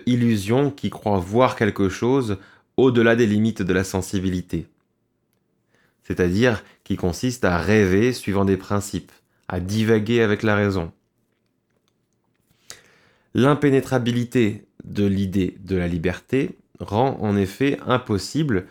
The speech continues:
toute présentation positive de ce concept. Mais la loi morale est par elle-même un principe suffisant et original de détermination,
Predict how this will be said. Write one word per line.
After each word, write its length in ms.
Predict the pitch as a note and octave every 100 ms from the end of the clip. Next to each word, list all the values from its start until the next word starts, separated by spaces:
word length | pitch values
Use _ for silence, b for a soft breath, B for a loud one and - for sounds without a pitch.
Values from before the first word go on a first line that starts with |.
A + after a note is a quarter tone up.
| B _
toute 300 | - C3+ -
présentation 1080 | - - C3+ C3 A#2+ A2+ A2 G2+ - D3+ D#3+
positive 800 | D#3 A#2 A2+ G#2 - - E2 D2+ - _ _ _ -
de 200 | F2+ F#2
ce 140 | F2+ F2+
concept. 800 | F2 E2+ E2 E2 D2+ _ _ _ _ b b b b b b
Mais 220 | G#2+ B2
la 140 | A#2 A2
loi 240 | B2 D#3+
morale 560 | C#3+ G2+ F2 D#2+ E2+ - _
est 100 | A2
par 240 | G#2+ G#2 G#2+
elle-même 400 | A#2+ B2 D3 C3+
un 80 | G#2
principe 480 | - A2 - G#2+
suffisant 640 | - C3 A#2+ A#2+ G2 E2 - b b b
et 160 | F#2 G#2+
original 720 | B2 C3+ A#2+ A#2+ B2 C#3+ C#3
de 140 | G#2
détermination, 1000 | F#2 C#3+ C#3+ B2+ B2+ A#2+ A#2 - - E2